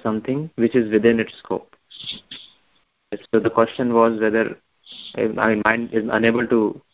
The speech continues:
grasp the idea of Brahma. So following that discussion, it says that, <clears throat> uh, why it, why it could be so, then, so it might be because, like, mind only exists within a scope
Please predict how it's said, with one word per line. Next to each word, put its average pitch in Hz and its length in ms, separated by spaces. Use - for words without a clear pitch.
grasp 104 360
the 110 80
idea 101 320
of 98 140
Brahma. 95 400
So 104 360
following 113 320
that 113 200
discussion, 113 420
it 104 220
says 104 300
that, 101 220
<clears throat> 185 320
uh, 107 260
why 117 200
it, 117 440
why 117 180
it 117 140
could 107 180
be 110 200
so, 104 240
then, 104 300
so 110 140
it 104 160
might 113 200
be 113 80
because, 110 300
like, 104 320
mind 120 420
only 120 440
exists 113 420
within 110 260
a 107 120
scope - 440